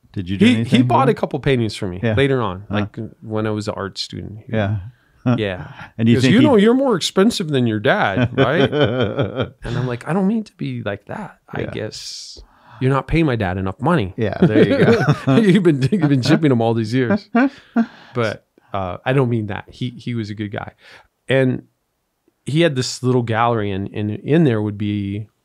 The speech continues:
Speaker 2: pretty amazing things. Andrew Sinigine,
Speaker 1: Mm-hmm.
Speaker 2: Quincy Tahoma. Um, he, he would have some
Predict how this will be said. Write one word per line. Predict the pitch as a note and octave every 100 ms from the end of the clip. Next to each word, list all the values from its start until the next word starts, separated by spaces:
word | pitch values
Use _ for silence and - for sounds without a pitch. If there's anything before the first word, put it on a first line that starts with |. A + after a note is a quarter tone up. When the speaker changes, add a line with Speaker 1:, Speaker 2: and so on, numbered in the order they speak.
| _ _ _ _
Speaker 2:
pretty | - E3 A3
amazing | A#2 G2 B2 B2 G#2+ G2 -
things. | C#3 A#2 -
Andrew | G2+ G#2 G#2
Sinigine, | - G#2+ G#2 G2+ G#2 G2+ G2+ G#2
Speaker 1:
Mm-hmm. | G#2
Speaker 2:
Quincy | F#2+ G#2 G2+
Tahoma. | G#2 F#2+ G2 G2 G2 G2 F#2+ G2 _ _ _ _ _ -
Um, | F#2+ F#2+ F#2 F#2+ F#2+ G#2+ - _ _ _ _ _
he, | - C3
he | B2 B2+
would | C#3+
have | C#3
some | - A2+ A2 G#2 G#2